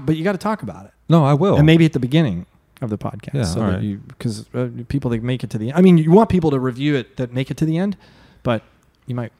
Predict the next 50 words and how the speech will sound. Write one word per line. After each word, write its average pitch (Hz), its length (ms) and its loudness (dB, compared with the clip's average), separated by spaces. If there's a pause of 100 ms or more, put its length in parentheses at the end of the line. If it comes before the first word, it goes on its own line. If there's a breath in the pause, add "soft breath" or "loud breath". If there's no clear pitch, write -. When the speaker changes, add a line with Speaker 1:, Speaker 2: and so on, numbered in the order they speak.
(200)
Speaker 1:
bring 92 140 -4
Speaker 2:
Yeah. 85 80 -4
Speaker 1:
it 98 60 -8
up 95 60 -12
at - 60 -20
the - 60 -20
beginning. 98 240 -12
Speaker 2:
Well, 185 120 0
I 202 60 0
do 226 140 -2
have, 185 200 -2
I 131 80 -2
have 190 160 -2
great 147 200 2
conversations 107 600 0
with 85 100 -4
people 95 260 -6
that 85 180 -8
send 95 260 -6
me 90 80 -4
messages. 80 640 -8 (560)
I 101 120 -4
know 120 240 0
the, 135 100 -12
the 110 100 -4
people 160 240 -2
that 135 80 2
are 110 60 0
probably 113 460 -2
the 95 100 -4
ones 95 300 -4
that 95 100 -6
would 87 140 -10
leave 92 200 -8
those 92 220 -6
good 92 160 -6
messages 87 340 -8
on 101 60 -2
Speaker 1:
Yeah, 107 140 0
right, - 20 -2
Speaker 2:
iTunes, 104 380 -2
they're, 110 140 0
Speaker 1:
right. 107 120 -4
Speaker 2:
they're 104 100 -2
actually 123 200 -4
messaging 90 400 -8
me. 87 160 -6
We're 87 80 -4
having 85 180 -6
conversations. 82 720 -14